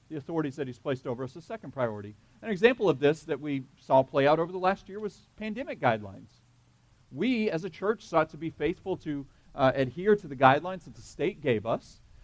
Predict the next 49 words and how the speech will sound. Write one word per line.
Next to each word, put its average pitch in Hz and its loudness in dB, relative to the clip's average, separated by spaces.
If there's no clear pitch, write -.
and 165 0
we 185 0
were 175 2
willing 220 10
and 165 -6
prepared 190 2
and, 151 -8
and, 147 -8
and 143 -10
seeking 233 -10
to 151 -8
joyfully 180 0
do 220 -10
so 131 -4
as 151 -4
long 180 2
as 247 -6
those 214 4
guidelines 139 6
did 151 -4
not 131 0
hinder 135 -6
us 131 0
from 131 -14
being 117 -8
able 113 -10
to - -16
gather 110 -10
to 190 -18
worship. 269 -14
Should 185 8
they 196 8
have 156 8
eventually 160 -4
said, 143 0
"Okay, 165 2
we're 160 2
closing 160 0
churches 165 -10
down," 156 -2
or 151 -8
should 170 -10
they 156 4
have 131 4
said, 139 -12
"Churches 151 -12
are 123 -12
closed 160 0
and 117 -12